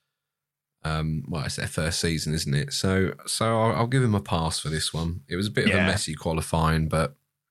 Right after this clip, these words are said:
Speaker 1: it's only his second, so.
Speaker 2: Yeah, he's, he really, I think so far Sargent's doing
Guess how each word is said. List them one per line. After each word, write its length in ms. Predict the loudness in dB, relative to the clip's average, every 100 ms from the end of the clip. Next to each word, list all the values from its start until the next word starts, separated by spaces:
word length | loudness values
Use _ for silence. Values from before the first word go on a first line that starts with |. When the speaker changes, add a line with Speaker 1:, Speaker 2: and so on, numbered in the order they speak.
| _
Speaker 1:
it's 100 | -4
only 200 | 0 0
his 160 | 0 0
second, 400 | 0 -2 -2 -2
so. 360 | -2 -2 -4 -6 -12 _ _ _ _ -20 -20 -20 _ _
Speaker 2:
Yeah, 100 | 6
he's, 160 | 6 6
he 160 | 4 6
really, 380 | 8 8 6
I 60 | 4
think 260 | 6 4 4
so 260 | 0 2 2
far 320 | 4 4 4 0 -6 -10
Sargent's 560 | -2 2 4 6 4 4
doing 600 | 0 6 8 8 6